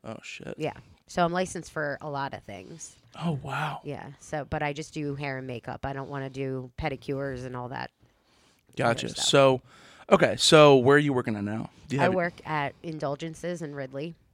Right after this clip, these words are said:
Speaker 1: Oh my God.
Speaker 2: I've been there for seventeen years.
Speaker 1: So that's, how far is that from here?
Speaker 2: So I live in K O P.
Speaker 1: Oh my God.
Speaker 2: So I'm twenty minutes,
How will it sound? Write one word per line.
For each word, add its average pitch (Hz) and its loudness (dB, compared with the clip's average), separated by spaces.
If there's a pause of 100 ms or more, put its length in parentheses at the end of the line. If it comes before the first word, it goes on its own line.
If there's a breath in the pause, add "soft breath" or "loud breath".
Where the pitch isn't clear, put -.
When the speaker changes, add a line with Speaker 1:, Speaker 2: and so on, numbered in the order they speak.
(260)
Speaker 1:
Oh 147 6
my 160 0 (180)
God. 147 -4
Speaker 2:
I've 147 -8
been 156 -4
there 147 -6
for 143 -6
seventeen 143 -8
years. 147 -14 (160)
Speaker 1:
So - 0
that's, 147 4 (340)
how 185 2
far 294 -4
is 233 -2
that 233 -6
from 160 0
here? 208 -4 (340)
Speaker 2:
So 180 0
I 160 2
live 185 0
in 202 -4
K 165 -2
O 143 -2
P. - -10 (120)
Speaker 1:
Oh - -20
my - -20
God. - -20 (240)
Speaker 2:
So 151 0
I'm 147 -6
twenty 170 -2
minutes, 165 -6